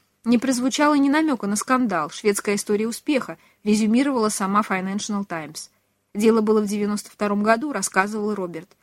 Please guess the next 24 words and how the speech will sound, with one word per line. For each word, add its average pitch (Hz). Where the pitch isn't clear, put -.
Венерстрём 233
внезапно 294
обратился 233
в 208
У 233
П 208
П 254
и 269
сообщил, 247
что -
хочет 220
получить 208
деньги. 196
Несомненно, 285
заручившись 247
предварительно 220
поддержкой 214
заинтересованных 208
лиц 214
в -
Польше, 269
он 262
представил 302
план, 214